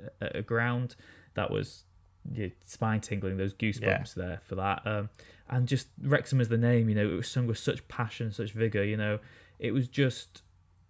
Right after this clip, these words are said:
Speaker 2: The atmosphere
Speaker 1: it was
Speaker 2: was great, Rich, and it, and it lasted for, well, the atmosphere was good for the first few minutes, and then, then they get their moment. The, the owners got to see their first goal at the racecourse. Uh, a, a brilliant, I mean, it was, it,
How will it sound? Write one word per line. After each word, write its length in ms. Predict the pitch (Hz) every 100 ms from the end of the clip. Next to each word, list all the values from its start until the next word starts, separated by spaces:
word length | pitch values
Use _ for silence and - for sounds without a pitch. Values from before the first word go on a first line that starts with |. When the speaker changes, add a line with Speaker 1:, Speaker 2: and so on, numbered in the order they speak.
| _ _
Speaker 2:
The 80 | 147
atmosphere 300 | 180 160 135
Speaker 1:
it 20 |
was 80 | 127
Speaker 2:
was 40 | 113
great, 340 | 139 135 131
Rich, 300 | 110 107 -
and 80 | 117
it, 80 | 123
and 100 | 120
it 100 | 117
lasted 520 | 143 147 - 117 101
for, 480 | - 110 107 104 104
well, 240 | 139 90
the 80 | 123
atmosphere 320 | 131 113 110
was 100 | 104
good 220 | - 113
for 240 | - 110 104
the 120 | 107
first 240 | 120 113 -
few 100 | 101
minutes, 320 | 123 104 -
and 160 | 110 113
then, 280 | 110 104 - _ _ _ _ _
then 140 | 120 120
they 100 | 117
get 140 | 127
their 100 | 117
moment. 500 | 117 123 151 110 78 110
The, 100 | 110
the 260 | 104 117
owners 280 | 123 117 101
got 260 | 131 127 120
to 60 |
see 180 | - 123
their 140 | 117
first 340 | 110 123 117 -
goal 420 | 117 113 107 104 _ _ _ _ -
at 140 | 120 110
the 80 |
racecourse. 720 | 104 120 - - 101 95 - - _ -
Uh, 520 | 110 107 104 104 104
a, 120 | 117 113 113
a 60 | - _ _
brilliant, 520 | - 135 135 113 95 -
I 80 | 110
mean, 100 | -
it 40 | 120
was, 120 | 135
it, 220 | 101 -